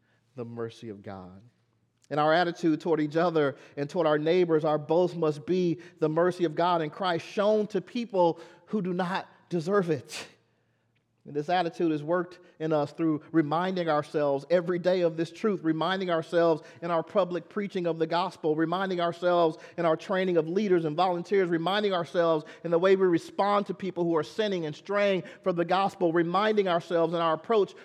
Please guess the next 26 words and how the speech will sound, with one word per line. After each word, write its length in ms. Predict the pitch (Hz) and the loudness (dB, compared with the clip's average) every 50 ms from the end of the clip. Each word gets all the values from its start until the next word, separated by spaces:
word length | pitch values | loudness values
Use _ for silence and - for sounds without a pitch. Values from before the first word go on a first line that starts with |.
| - - | -8 -4
to 100 | 202 170 | -2 -2
the 80 | 160 | -2
poor 420 | 160 - - 226 220 214 196 180 160 | -2 2 4 4 6 6 6 6 4
and 160 | 165 165 160 | 4 2 0
the 60 | 160 | 0
needy 380 | 170 185 220 226 226 202 185 170 | 0 -2 -2 -2 -2 0 0 0
and 80 | 160 | 0
the 60 | 156 | -2
marginalized 600 | 165 180 190 208 214 202 202 180 170 165 165 160 | -2 -2 0 0 0 0 0 -2 -2 -2 -2 -4
and 80 | 160 165 | -4 -6
the 60 | 165 | -8
rejected 580 | 170 170 156 147 202 202 208 202 - 185 156 - - - - | -8 -8 -4 -2 -2 -2 0 0 -2 -2 -2 -2 -6 -12 -10
in 80 | - 175 | -4 -2
our 160 | 180 165 170 | 0 0 0
community. 500 | 170 - 185 180 208 220 214 196 180 180 | -2 -4 -2 0 2 2 2 2 2 0
Mercy 680 | 165 170 180 202 226 254 269 - - - 254 240 226 - - - - _ | -2 -2 0 2 2 2 2 0 -2 -4 -4 -4 -4 -4 -8 -14 -20 _
changed 600 | - - 220 233 240 240 240 240 233 185 - - - _ _ | -12 -8 -4 -2 -2 0 0 -2 -4 -6 -8 -14 -20 _ _
Paul's 480 | - - 226 220 226 226 220 214 202 185 - - - - - | -4 0 2 4 6 6 6 4 4 0 -4 -18 -20 -10 -4
attitude, 600 | 196 208 233 226 214 190 - - 190 175 160 156 - | -2 0 2 2 0 0 2 2 4 4 4 2 0
and 120 | 151 175 190 | -2 -4 -4
it 100 | 196 - | -6 -6
should 220 | - - - - | -10 -14 -18 -18
change 400 | - - - 190 185 180 165 156 | -16 -12 -10 -10 -8 -10 -10 -10
ours 540 | 165 165 170 160 147 131 131 127 - - _ _ _ _ _ _ _ _ _ _ _ _ _ _ - | -8 -8 -8 -6 -8 -8 -10 -12 -18 -20 _ _ _ _ _ _ _ _ _ _ _ _ _ _ -18
as 100 | 135 127 | -18 -16
well. 400 | 120 113 113 104 90 87 95 107 | -14 -12 -12 -12 -14 -16 -20 -20